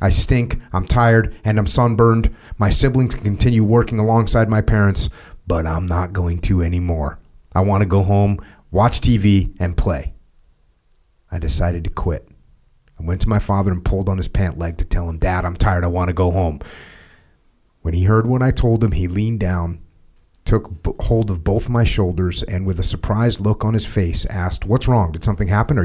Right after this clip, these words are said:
you okay?" "Look at me. I'm dirty. I fell in the mud. I want to leave.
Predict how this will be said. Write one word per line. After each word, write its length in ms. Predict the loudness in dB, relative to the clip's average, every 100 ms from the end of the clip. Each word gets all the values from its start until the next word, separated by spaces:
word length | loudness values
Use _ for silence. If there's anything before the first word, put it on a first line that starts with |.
| 0
you 80 | 0
okay?" 380 | 0 2 0 -2 -10 -20 _ _ _ _ _ _ _ _
"Look 200 | 0 0
at 80 | -2
me. 220 | -8 -14 -20 _
I'm 160 | -6 0
dirty. 420 | 2 2 0 -6 -12 -2
I 100 | 0
fell 220 | 2 2
in 60 | 2
the 60 |
mud. 300 | 2 2 2 0
I 100 | 0
want 240 | 2 2
to 60 | 2
leave. 400 | 2 0 -4